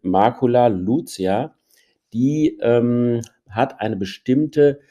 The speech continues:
Pigmenteinlagerung, die sie sich aus der Nahrung holt, zum Beispiel aus dem Eigelb. Und dieses, dieser gelbe,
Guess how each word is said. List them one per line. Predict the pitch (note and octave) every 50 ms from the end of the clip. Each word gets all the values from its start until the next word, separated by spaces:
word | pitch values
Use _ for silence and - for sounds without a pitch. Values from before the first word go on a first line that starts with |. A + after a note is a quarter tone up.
| _ _ _ _ _ _ _ _
Pigmenteinlagerung, | - A#2+ - G#2 G2+ G#2+ B2+ E3+ F3 - - - G#2+ G#2+ G2 G2 F#2+ F#2 G#2 A#2+ B2 B2+ C3 C3 C3+ C3 C3+
die | B2 A#2
sie | A2 G#2+
sich | G#2+ G2+ G#2+
aus | G2 G#2 G#2
der | - G2 F#2
Nahrung | F#2 F#2 G2+ A2+ B2+ A2+ G#2 F2+ - - -
holt, | E2 D2+ D2 C2+ -
zum | - - - - G#2 G#2
Beispiel | G2 G2 G2 F#2+ G2 - F#2+ F2+ - -
aus | - - E2 F2 E2+ - -
dem | - F2 D#2+ E2+ E2+ - - _
Eigelb. | - E2 F#2 G#2+ A2+ - E2 D2+ C#2+ C#2 - - - _ _ _ _ _ _ _ _ _ _ _ _ _ _ _ _ _ - - _ _
Und | - G#2 G2+ F#2+ G2 - - -
dieses, | - A2+ A2 A2 G2 G2 - - _ _
dieser | - G2 G2+ G2+ G2+ F#2+
gelbe, | F#2+ G2 A2+ B2 A#2+ A2+